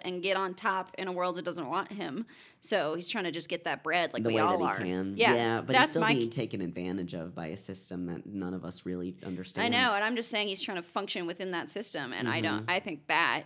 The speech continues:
Speaker 1: is not necessarily, uh, uh, a negative quality. So
Speaker 2: That's
Speaker 1: I
Speaker 2: a
Speaker 1: would
Speaker 2: fair
Speaker 1: argue
Speaker 2: point.
Speaker 1: against Marquez that I don't know that he's a capitalist for the sake of capitalism.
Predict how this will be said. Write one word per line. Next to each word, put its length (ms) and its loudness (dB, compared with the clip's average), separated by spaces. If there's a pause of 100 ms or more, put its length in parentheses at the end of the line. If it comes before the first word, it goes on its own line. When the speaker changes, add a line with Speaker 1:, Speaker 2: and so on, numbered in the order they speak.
Speaker 1:
is 280 -4
not 320 -2
necessarily, 1080 -4
uh, 320 0 (580)
uh, 320 0 (380)
a 100 0
negative 440 -4
quality. 480 -6
So 160 -2
Speaker 2:
That's 100 2
Speaker 1:
I 20 8
Speaker 2:
a 40 4
Speaker 1:
would 100 2
Speaker 2:
fair 80 4
Speaker 1:
argue 220 0
Speaker 2:
point. 100 4
Speaker 1:
against 380 2
Marquez 480 -6
that 100 -4
I 80 0
don't 160 -4
know 100 -8
that 140 -8
he's 140 -10
a 40 -8
capitalist 480 -6
for 100 -14
the 80 -10
sake 220 -6
of 80 -20
capitalism. 640 -8